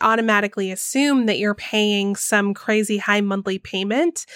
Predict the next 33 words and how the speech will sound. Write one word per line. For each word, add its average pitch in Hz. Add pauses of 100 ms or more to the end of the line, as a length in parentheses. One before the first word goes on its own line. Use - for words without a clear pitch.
(300)
and 220
they 214
don't 214
take 220
into 208
account 196
that 202
you 208
are 190
on, 190
say, 190
like, 185
an 208
income-based 196
repayment 175
program. 202 (600)
So -
they're 208
just 220
looking 214
at, -
like, 196
the 202
full 190
pie 165
and 190
not 156 (540)
sort 196
of, 190
like, 190
the 196
monthly 196
payments. -